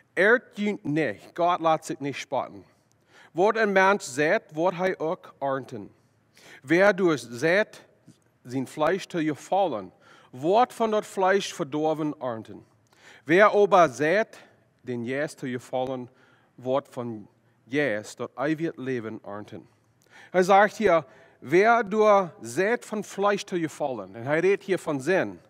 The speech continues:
du kwam de arnd, wat verdorven deed.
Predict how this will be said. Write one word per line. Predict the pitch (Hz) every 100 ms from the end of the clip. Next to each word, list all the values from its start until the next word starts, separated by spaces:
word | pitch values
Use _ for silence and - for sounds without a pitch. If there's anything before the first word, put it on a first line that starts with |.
| _ _ _ _ _ -
du | 175
kwam | - - 214 254 254
de | 226 -
arnd, | - 214 165 120 123 - - _ _ _ _ _ _ _ _ _ _ _ _ _ _
wat | 143 151 156 - - _
verdorven | - 143 131 135 131 123 113
deed. | 104 98 -